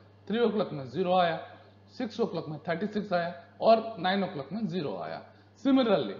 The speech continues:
movable में हम लोग checking किए, अ, twelve o'clock में सिक्सटी फ़ोर आया,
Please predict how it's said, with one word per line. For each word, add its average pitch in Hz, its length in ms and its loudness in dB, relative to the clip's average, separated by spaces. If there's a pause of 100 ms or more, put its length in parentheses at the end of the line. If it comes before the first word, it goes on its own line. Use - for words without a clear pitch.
(100)
movable 240 380 2
में 240 200 4
हम 226 120 4
लोग 214 240 -2
checking 226 320 -2
किए, 233 300 -4 (800)
अ, - 0 - (460)
twelve 226 220 6
o'clock 214 280 0
में 196 460 0
सिक्सटी 190 340 -4
फ़ोर 214 200 4
आया, 214 420 2